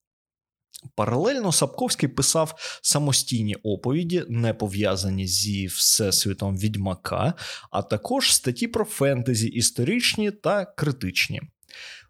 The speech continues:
У двохтисячному році була видана книга «Бестіарій».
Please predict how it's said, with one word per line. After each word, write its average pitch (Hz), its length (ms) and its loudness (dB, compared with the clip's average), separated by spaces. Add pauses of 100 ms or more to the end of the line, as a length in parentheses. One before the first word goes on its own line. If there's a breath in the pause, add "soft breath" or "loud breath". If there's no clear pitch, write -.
(180)
У 202 160 0
двохтисячному 135 1300 0
році 120 520 2
була 117 340 2
видана 110 560 2
книга 113 440 2
«Бестіарій». 107 1080 2